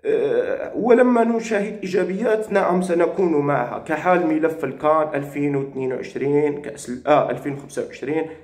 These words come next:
فعلا هناك، آه، ملف يستحق أن تكون الجزائر تنظم هذه الدورة، وإن لم تنظم فربما،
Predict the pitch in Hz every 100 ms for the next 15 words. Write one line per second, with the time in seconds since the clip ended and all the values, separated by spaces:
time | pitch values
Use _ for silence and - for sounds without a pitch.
0 | - - 185 165 127 - - - _ 131
1 | 151 175 170 143 147 143 - - _ -
2 | 131 - 143 156 151 180 175 - - 127
3 | 131 - 131 - 233 - 160 151 139 147
4 | 135 120 117 113 - 127 143 143 - -
5 | _ - - 147 185 147 131 120 113 110
6 | 104 110 107 107 113 - 160 143 139 127
7 | 143 180 190 156 151 - 143 160 143 135
8 | 160 165